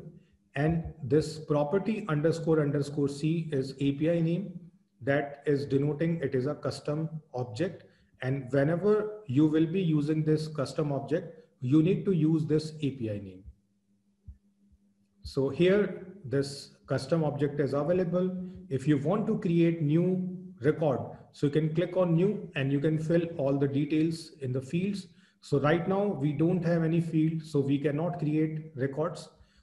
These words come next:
So whenever we will be creating fields, then we can create records. Now, one more thing, if you want to enable these options like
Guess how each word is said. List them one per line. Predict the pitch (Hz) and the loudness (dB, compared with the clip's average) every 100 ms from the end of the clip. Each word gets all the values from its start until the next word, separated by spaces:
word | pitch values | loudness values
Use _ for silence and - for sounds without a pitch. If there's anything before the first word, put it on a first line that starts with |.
| _ | _
So | - 151 151 - - - _ _ _ _ _ - | 2 4 4 -2 -14 -18 _ _ _ _ _ -6
whenever | 117 139 165 202 214 - 127 | 2 4 6 4 4 2 2
we | 160 | 4
will | 156 165 | 6 4
be | 170 208 | 2 0
creating | - 151 151 160 165 170 - | 0 0 0 0 -2 -2 -8
fields, | - 160 180 214 - - | -4 0 0 -2 -6 -10
then | 123 139 151 | -2 0 2
we | 139 139 | 0 2
can | 151 151 | 0 0
create | 135 139 190 - - - | -2 0 -2 -4 -16 -4
records. | 139 139 95 92 - - - _ _ - - - _ _ _ - - | -2 -2 -6 -10 -16 -20 -20 _ _ -8 -8 -8 _ _ _ -18 -4
Now, | 127 131 135 | 0 2 2
one | 139 156 | 2 4
more | 185 226 - | 4 4 2
thing, | 185 202 185 - - - _ _ _ | 2 2 -2 -8 -16 -20 _ _ _
if | 156 185 180 | 0 2 2
you | 214 | 2
want | 247 196 165 185 220 | 2 2 2 2 0
to | 214 | 0
enable | 156 170 165 190 | 2 2 4 2
these | 160 175 165 | 2 0 2
options | 151 143 147 127 139 | 2 0 -2 -2 0
like | 131 | -2